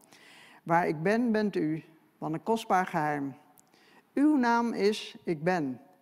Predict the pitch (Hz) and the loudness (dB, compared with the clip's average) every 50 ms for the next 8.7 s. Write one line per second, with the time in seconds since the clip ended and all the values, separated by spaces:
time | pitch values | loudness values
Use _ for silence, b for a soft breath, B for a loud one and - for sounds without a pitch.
0 | _ _ - 156 165 - - 226 - - - 220 202 190 185 165 - 180 156 147 | _ _ -10 -8 -6 -4 -4 -4 -4 -2 -2 0 0 0 -2 -2 -2 -2 -2 -4
1 | 151 147 139 - - _ _ _ _ _ _ _ _ _ _ _ _ _ _ _ | -4 -6 -10 -12 -14 _ _ _ _ _ _ _ _ _ _ _ _ _ _ _
2 | - B B B B B B B B B B B B - 175 170 208 240 240 254 | -20 B B B B B B B B B B B B -2 2 4 4 4 4 4
3 | 233 233 226 214 202 175 190 202 208 202 180 - - 156 - 151 160 - - - | 2 2 0 2 2 2 4 4 4 4 2 0 -4 -8 -6 -6 -6 -6 0 2
4 | 247 269 311 - - 254 - 233 208 180 - 170 165 151 147 147 143 B B B | 2 2 2 0 -4 -6 -4 -4 -2 -2 0 0 0 0 0 -2 -6 B B B
5 | B B B B B B B - - 175 165 165 190 190 185 180 190 180 170 165 | B B B B B B B 0 2 2 2 4 2 2 0 0 -2 -4 -4 -4
6 | 165 170 175 196 196 185 185 - 139 135 127 - b b b b b b b b | -4 -4 -2 -2 -2 -2 -4 -4 -10 -14 -14 -16 b b b b b b b b
7 | b b b _ _ _ _ _ _ - - - - 190 170 - - - 196 175 | b b b _ _ _ _ _ _ -20 -12 -4 -2 0 0 -2 -2 -6 -6 -4
8 | 165 165 175 160 156 151 151 156 175 214 247 240 175 | -2 0 0 0 0 -2 -2 0 0 0 0 0 -2